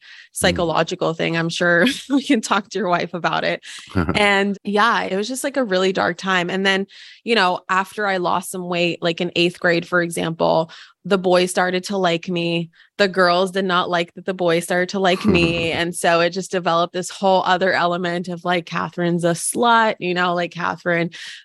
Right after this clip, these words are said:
Speaker 1: uh, this, that. And it just continued on. And I never felt like I belonged in any group.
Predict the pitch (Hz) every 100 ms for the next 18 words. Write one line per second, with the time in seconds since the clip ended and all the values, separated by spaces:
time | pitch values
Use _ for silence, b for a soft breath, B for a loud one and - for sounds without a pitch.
0 | - 254 247 220 190 220 220 - 185 185
1 | 185 175 180 180 170 - 185 202 - 220
2 | 208 214 190 165 185 180 165 170 170 170
3 | 160 - 180 185 180 214 220 226 214 208
4 | 180 175 170 160 170 180 - 170 180 175
5 | 160 170 -